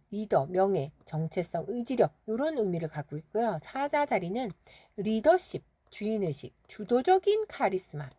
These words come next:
요런 의미를 가지고 있습니다. 게다가 불사에는 요런 의미.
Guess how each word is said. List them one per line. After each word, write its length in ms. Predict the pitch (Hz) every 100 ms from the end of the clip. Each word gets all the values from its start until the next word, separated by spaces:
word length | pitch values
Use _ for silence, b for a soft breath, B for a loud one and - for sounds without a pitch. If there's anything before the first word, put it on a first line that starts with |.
| -
요런 240 | 165 180
의미를 360 | 165 147 143 262
가지고 280 | 240 147 143
있습니다. 460 | 131 139 135 139 _ b b
게다가 460 | - 381 214 208 190 -
불사에는 600 | 247 233 - 262 240 339 - b b
요런 340 | 202 196 247 226
의미. 260 | 139 135